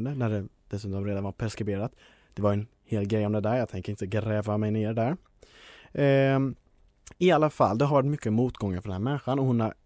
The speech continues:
ganska länge kämpat för sin politiska, eh, överlevnad i E U,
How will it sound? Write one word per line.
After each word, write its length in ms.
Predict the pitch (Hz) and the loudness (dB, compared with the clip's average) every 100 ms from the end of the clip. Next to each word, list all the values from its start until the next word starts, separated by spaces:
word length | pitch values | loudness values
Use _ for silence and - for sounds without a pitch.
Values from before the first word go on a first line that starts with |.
| _ - | _ -4
ganska 240 | 113 104 | -2 0
länge 360 | 123 127 117 151 | 2 2 0 -2
kämpat 360 | 135 - 92 | -4 -6 -8
för 120 | - | -6
sin 180 | 98 92 | -6 -6
politiska, 520 | 104 92 - - 92 - | -6 -6 -6 -6 -8 -8
eh, 120 | - 87 | -12 -2
överlevnad 640 | 117 98 90 92 90 101 - - - _ | 0 0 -2 -4 -6 -8 -12 -20 -20 _
i 300 | 117 101 85 - | -2 -2 -2 -4
E 280 | 113 90 87 | -4 -2 -4
U, 240 | 101 101 | -4 -6